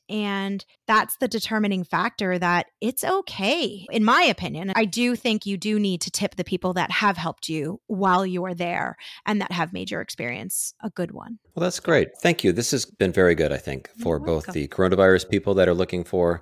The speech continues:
Speaker 2: um, a way to start planning, even though this is still going on a little bit, and then
Speaker 1: Mm-hmm.
Speaker 2: the general trip. So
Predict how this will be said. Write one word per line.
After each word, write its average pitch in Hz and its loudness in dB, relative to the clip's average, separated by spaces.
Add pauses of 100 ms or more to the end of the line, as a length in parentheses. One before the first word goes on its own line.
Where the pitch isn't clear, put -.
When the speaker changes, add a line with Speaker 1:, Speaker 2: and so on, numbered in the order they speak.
Speaker 2:
um, 80 0
a 87 -2
way 82 4
to 78 2
start - 0
planning, 82 0
even 80 -4
though 80 0
this 76 -12
is 71 -10
still 80 -4
going 78 -4
on 78 -4
a 78 -8
little 76 -6
bit, 80 -4 (320)
and 87 0
then 90 4
Speaker 1:
Mm-hmm. 82 -2
Speaker 2:
the 82 -6
general 69 -4
trip. - -10
So 73 -4